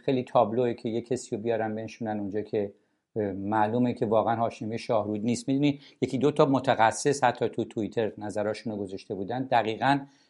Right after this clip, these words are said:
توضیح داده بودن که این مثلاً بینیش با اون بینی اون یکی عکس دو ماه پیش فرق داره و معتقد بودن که این، اه، نمی‌تونه فقط بوتاکس و نمی‌دونم فیلر و اینجور چیزا باشه و معتقد بودن که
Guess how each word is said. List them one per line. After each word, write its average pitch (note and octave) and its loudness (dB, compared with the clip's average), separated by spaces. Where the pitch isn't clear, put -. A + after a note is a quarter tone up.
توضیح B2 4
داده B2 2
بودن B2+ -2
که A#2 -2
این B2 2
مثلاً A#2+ 0
بینیش A2+ 2
با A#2 0
اون A#2 0
بینی A2+ 0
اون A#2+ -8
یکی A2+ -6
عکس G#2+ -4
دو A#2 2
ماه G#2+ 0
پیش B2 -6
فرق A#2+ 6
داره A#2 -2
و G#2 2
معتقد A2 -2
بودن B2 -4
که A#2+ -6
این، A#2+ -2
اه، G#2 -6
نمی‌تونه B2 -2
فقط G#2 0
بوتاکس A2 0
و A2 -2
نمی‌دونم G2+ -6
فیلر A2+ 0
و A2+ 0
اینجور G#2+ -4
چیزا G#2 -6
باشه G2+ -8
و G2+ -2
معتقد G#2+ -2
بودن B2 -4
که A#2+ -6